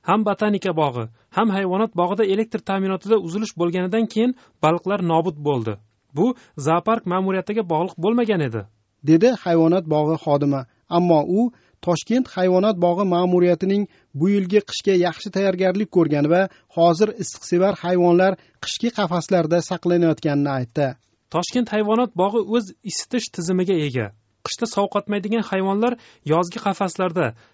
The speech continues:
Speaker 1: issiqsevar hayvonlarning hammasi, jumladan fillar, begemotlar, maymunlar, qushlar issiq qafaslarda saqlanmoqda. Buni hayvonot bog'iga kelib o'zingiz ko'rishingiz mumkin",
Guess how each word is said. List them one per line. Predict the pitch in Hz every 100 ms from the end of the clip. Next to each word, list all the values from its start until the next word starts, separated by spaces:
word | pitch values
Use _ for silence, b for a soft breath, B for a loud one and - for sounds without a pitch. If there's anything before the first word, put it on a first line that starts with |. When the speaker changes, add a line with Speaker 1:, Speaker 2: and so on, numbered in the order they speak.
| _
Speaker 1:
issiqsevar | - - - - 220
hayvonlarning | 208 185 196 196 202 220
hammasi, | - 233 214 165 131 110 - _ _
jumladan | 143 180 185 220
fillar, | 196 - 202 190 165 117 b b -
begemotlar, | 156 160 180 185 196 175 117 - _
maymunlar, | 131 160 180 180 185 240 254 b b _
qushlar | - - 196 240 b b _
issiq | 170 - 233
qafaslarda | - 190 196 160 175 202
saqlanmoqda. | - 185 170 143 120 - 104 - _ _
Buni | 139 180 240 b -
hayvonot | - 165 165 220 220
bog'iga | 175 175 190
kelib | 214 196 240 226 b
o'zingiz | - 170 175 196 -
ko'rishingiz | 190 175 160 175 190
mumkin", | 208 214 226